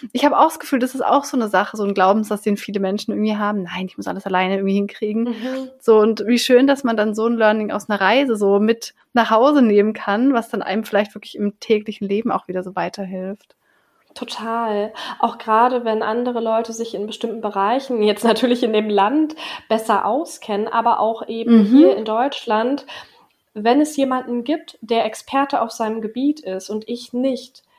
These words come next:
Speaker 2: dann kann ich ihn um Hilfe bitten. Natürlich auch immer so im Hinterkopf mit, was kann ich ihm auch dafür geben oder wie kann man da einen Kompromiss finden? Aber ich versuche nicht, alles alleine zu schaffen. Und ein weiteres Learning, was für mich auch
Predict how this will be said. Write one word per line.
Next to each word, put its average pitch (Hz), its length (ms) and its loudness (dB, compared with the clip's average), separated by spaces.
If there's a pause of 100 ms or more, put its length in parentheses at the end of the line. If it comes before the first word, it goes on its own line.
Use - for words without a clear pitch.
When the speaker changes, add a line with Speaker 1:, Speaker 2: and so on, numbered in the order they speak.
(280)
Speaker 2:
dann 208 140 -4
kann 262 240 0
ich 277 180 -4
ihn 254 180 -6
um 214 120 -6
Hilfe 285 340 0
bitten. 226 720 -4 (120)
Natürlich 262 560 0
auch 233 180 0
immer 269 440 0
so 247 100 -2
im 220 120 -2
Hinterkopf 254 440 -2
mit, 220 220 -6
was 233 220 0
kann 240 180 -2
ich 233 160 -6
ihm 226 100 -6
auch 190 140 -4
dafür 220 300 -6
geben 269 460 -4
oder 214 520 -6
wie 226 180 -8
kann 226 180 -6
man 220 80 -2
da 208 100 -2
einen 214 80 -4
Kompromiss 269 560 -2
finden? 262 420 -6 (500)
Aber 277 600 2 (320)
ich - 140 -10
versuche 277 340 0
nicht, 247 260 -2
alles 247 240 0
alleine 214 320 -4
zu 220 140 -16
schaffen. 208 540 -12 (460)
Und 233 240 0
ein 208 360 -4
weiteres 269 580 2
Learning, 240 500 -2
was 214 200 -6
für 214 60 -4
mich 202 220 -4
auch 196 220 -8